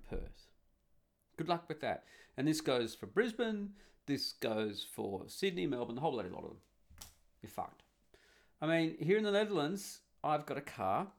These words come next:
and I use my car to get to work mostly. Could I get to work easily without my car? Yep. The train station is a ten-minute walk from my house, and then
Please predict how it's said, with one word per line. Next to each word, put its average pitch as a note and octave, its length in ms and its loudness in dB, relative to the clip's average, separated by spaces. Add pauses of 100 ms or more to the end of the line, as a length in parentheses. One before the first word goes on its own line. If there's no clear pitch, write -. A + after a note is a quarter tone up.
(920)
and A#2 100 -4
I A2+ 60 0
use C3 200 -4
my B2+ 120 -2
car B2+ 220 0
to A#2+ 60 0
get B2+ 200 -4
to C3+ 100 -4
work A2+ 440 0
mostly. B2 500 -4 (440)
Could A#3 240 4
I G3+ 180 8
get - 220 0
to G3 100 2
work F3+ 360 2 (240)
easily E3+ 320 2
without D#3+ 300 2
my E3 160 0
car? G#3 480 0
Yep. G#3 260 2 (360)
The D3 80 -2
train G3+ 320 10
station E3+ 420 10
is C3+ 80 8
a C3+ 40 4
ten-minute E3 520 10
walk C3+ 200 4
from B2 180 -2
my A2 180 0
house, C3 680 0 (380)
and B2+ 280 -4
then D#3 1200 4